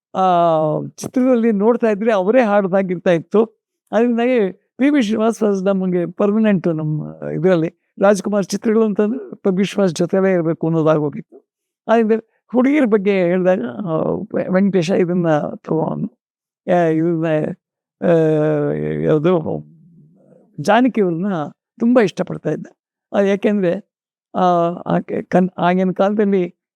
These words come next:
ಆ, ದಕ್ಷಿಣ ಭಾರತದ ಲತಾ ಮಂಗೇಶ್ಕರ್ ಯಾರು ಅಂತಂದ್ರೆ, ಆ, ಜಾನಕಿ ಅವರು. ಆದ್ರಿಂದ ಜಾನಕಿ ಕಂಡ್ರೆ ಎಲ್ಲ ಮ್ಯೂಸಿಕ್ ಡೈರೆಕ್ಟರ್ ಫೇವರಿಟ್. But ಅವರು, ಆ, ಕನ್ನಡದವರೇ ಆದ್ರಿಂದ ಕನ್ನಡಕ್ಕೆ ಮತ್ತು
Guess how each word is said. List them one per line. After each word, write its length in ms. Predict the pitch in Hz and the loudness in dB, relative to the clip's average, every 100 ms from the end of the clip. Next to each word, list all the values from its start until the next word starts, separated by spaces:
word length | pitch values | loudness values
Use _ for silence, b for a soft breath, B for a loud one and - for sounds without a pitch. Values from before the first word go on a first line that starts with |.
| _ - | _ -4
ಆ, 360 | 170 160 156 151 156 | 0 2 0 -2 -2
ದಕ್ಷಿಣ 320 | 170 - 247 | -4 -2 0
ಭಾರತದ 480 | 196 185 - 165 160 160 147 147 - | 0 0 -2 -2 0 0 -2 -4 -4
ಲತಾ 260 | 160 160 | -4 0
ಮಂಗೇಶ್ಕರ್ 540 | 208 202 180 170 170 156 | 2 2 0 -2 -4 0
ಯಾರು 280 | 156 165 160 | 0 2 0
ಅಂತಂದ್ರೆ, 520 | 135 160 175 196 147 - _ _ _ _ | -2 -4 0 0 0 -4 _ _ _ _
ಆ, 80 | - 185 165 151 147 147 - | -2 2 2 0 -2 -4 -8
ಜಾನಕಿ 460 | 175 165 170 170 170 | -4 0 0 0 0
ಅವರು. 340 | 143 151 180 _ _ _ - | -2 -4 -10 _ _ _ 0
ಆದ್ರಿಂದ 320 | 208 196 208 214 | 0 2 0 0
ಜಾನಕಿ 500 | 147 170 190 - 196 | 0 0 0 -4 -4
ಕಂಡ್ರೆ 220 | 185 170 | -4 -4
ಎಲ್ಲ 300 | - 160 170 226 226 | -4 -2 0 0 0
ಮ್ಯೂಸಿಕ್ 360 | 226 220 - | 0 -2 0
ಡೈರೆಕ್ಟರ್ 400 | 214 190 202 - | 0 0 -6 -16
ಫೇವರಿಟ್. 300 | - 175 180 _ | -8 -6 -6 _
But 180 | 233 233 | -4 0
ಅವರು, 320 | 226 247 220 208 _ _ _ _ - | 2 2 2 -2 _ _ _ _ -2
ಆ, 500 | 208 196 185 180 180 | 0 2 2 0 -2
ಕನ್ನಡದವರೇ 600 | - 196 233 233 226 220 | -2 0 2 2 2 2
ಆದ್ರಿಂದ 380 | 196 160 180 214 | 0 0 -2 -2
ಕನ್ನಡಕ್ಕೆ 840 | 190 180 196 202 190 _ 220 233 | -2 -2 0 -2 -4 _ 0 2
ಮತ್ತು 640 | 247 196 196 277 233 196 | 2 -2 -2 -2 -2 -4